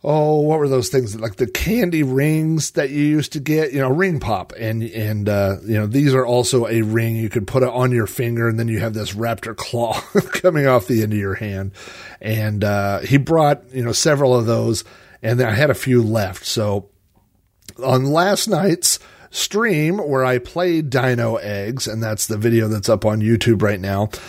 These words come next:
uh, I actually ate one of the, uh, raptor claws. And I think this is a type of candy that you're supposed to, you know, um, enjoy slowly. You're supposed to, you know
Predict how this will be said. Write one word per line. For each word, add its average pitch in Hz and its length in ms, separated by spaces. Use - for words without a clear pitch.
uh, 101 200
I 143 200
actually 185 440
ate 208 440
one 131 580
of 123 380
the, 113 500
uh, 107 260
raptor 139 420
claws. 92 500
And 110 420
I 135 140
think 370 400
this 330 180
is 208 140
a 170 200
type 151 280
of 151 80
candy 156 360
that 127 200
you're 131 160
supposed 131 560
to, 123 420
you 131 100
know, 113 420
um, 104 440
enjoy 165 400
slowly. 127 880
You're 113 160
supposed 139 240
to, 120 320
you 110 100
know 104 220